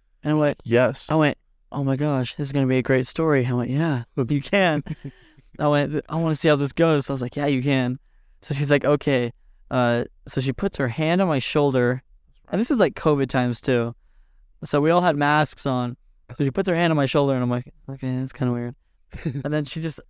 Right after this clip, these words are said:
Speaker 1: ou-, out loud starts praying. Like, don't remember what she said, but I'm sitting
Speaker 2: Feel
Speaker 1: there.
Speaker 2: good after, though?
Speaker 1: No, okay, I'm getting to that.
Speaker 2: Oh.
Speaker 1: I'm getting to that. So she goes, she's, you know, she's praying out loud, and I'm, like, sitting there, kinda like,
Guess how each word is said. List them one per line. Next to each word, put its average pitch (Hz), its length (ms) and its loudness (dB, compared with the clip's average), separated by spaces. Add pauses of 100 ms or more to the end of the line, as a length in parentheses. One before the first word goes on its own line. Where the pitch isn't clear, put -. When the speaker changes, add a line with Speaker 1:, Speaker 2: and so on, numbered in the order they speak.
(200)
Speaker 1:
ou-, 160 80 2 (120)
out 160 140 4
loud 151 200 2
starts 127 180 -4
praying. 113 280 -4 (640)
Like, 156 240 -2 (400)
don't 175 180 0
remember 180 240 -2
what 170 120 -4
she 165 100 -8
said, 135 560 -2 (320)
but 151 80 0
I'm 156 100 0
sitting 151 320 0
Speaker 2:
Feel 139 80 2
Speaker 1:
there. 131 60 2
Speaker 2:
good 127 160 2
after, 127 260 -2
though? 196 200 0 (420)
Speaker 1:
No, - 100 -10
okay, 135 200 -4
I'm 135 180 -2
getting 151 160 2
to 131 60 -4
that. 127 140 0
Speaker 2:
Oh. 190 360 0 (180)
Speaker 1:
I'm 160 100 -2
getting 170 200 4
to - 20 2
that. 131 220 0 (400)
So 156 160 -4
she 143 100 0
goes, 139 220 4 (880)
she's, 135 260 -2 (300)
you 139 80 0
know, 127 180 4
she's 127 200 -4
praying 151 280 0
out 143 140 2
loud, 131 260 0 (380)
and 143 100 -2
I'm, 147 120 2
like, 139 320 0
sitting 139 300 -2
there, 156 280 -2 (100)
kinda 135 180 0
like, 127 260 -4